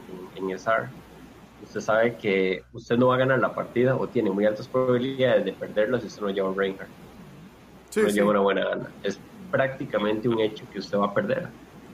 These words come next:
Speaker 1: Entonces, si ese es el caso, eso es lo que no me gusta. No me gusta que alguien sea tan, tan, tan necesario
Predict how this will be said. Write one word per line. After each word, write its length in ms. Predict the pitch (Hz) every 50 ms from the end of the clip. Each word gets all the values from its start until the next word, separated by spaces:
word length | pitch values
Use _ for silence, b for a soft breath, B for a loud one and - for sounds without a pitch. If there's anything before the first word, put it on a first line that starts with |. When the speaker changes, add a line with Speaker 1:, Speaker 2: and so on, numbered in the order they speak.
| - - - -
Speaker 1:
Entonces, 580 | 113 110 - 127 123 123 123 123 113 101 -
si 160 | - - 113 113
ese 140 | 123 165
es 60 | 170 185
el 140 | 180 175
caso, 440 | 180 185 165 170 165 170 175 - - - - - - - - - - -
eso 320 | 117 127 123 135 131 131
es 60 | 131
lo 100 | 131 127
que 80 | - 101
no 80 | 104
me 80 | 107 107
gusta. 300 | 107 113 113 113 - 95
No 80 | 98 101
me 80 | 113
gusta 420 | 117 135 143 139 143 - 147 - -
que 320 | - 113 104 98 92 -
alguien 300 | 98 104 110 120 131 131
sea 240 | 127 - 131 123 123 -
tan, 320 | - 135 127 127 113 101 - -
tan, 260 | - 101 98 95 92 - - -
tan 140 | 98 101 101
necesario 540 | 101 98 - - - 113 107 107 101 -